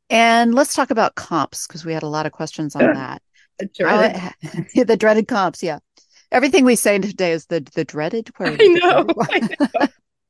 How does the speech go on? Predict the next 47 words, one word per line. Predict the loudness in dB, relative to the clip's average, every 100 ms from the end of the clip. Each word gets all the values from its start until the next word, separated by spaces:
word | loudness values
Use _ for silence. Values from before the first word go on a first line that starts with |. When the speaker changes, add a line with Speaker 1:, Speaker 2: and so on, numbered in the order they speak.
| _
Speaker 1:
Yeah. | -2 0 0
So | 0 -2
how | 0 2
important | 2 -2 -6 -6 -6
are | -6
they? | -4 -4 -4 -6
How | -6
recent | -6 -4 -4 -4
do | -4
they | -4 -4
need | -4 -6
to | -10
be? | -8 -6 -4 -2 -2 -4
How | -4 -6
do | -4
you, | -4 -6 -12 -18
you | -4 2
know, |
Speaker 2:
Ugh. | 6 4
Speaker 1:
how | 2 -6
do | -10
you, | -6
how | -2
do | 2
you | 2
recommend | 2 0 0
going | 0
about | 0 -2
finding | -4 -6 -6
them? | -12 -14 -16 _ _ _ _ _ _ _ _
Speaker 2:
It's | -8 -8
so | -4 0 0
bad. | 4 4 4 4 2 0
I | -4 -2
mean, | -2 -2 -6 -10 _ _ _
you | -6
know, | -4 -2
editors | -4 -4 -4 -4 -4 -8 -14 0
always | 2 2 0 -2
say | -4 -2 0
they | 0
want | 0 -4 -8
something | -10 -6 -6
fresh | -6 -6 -4 -4
and | -6 -6
original. | -6 -6 -8 -8 -8 -8
And | -6 -6 -6 -8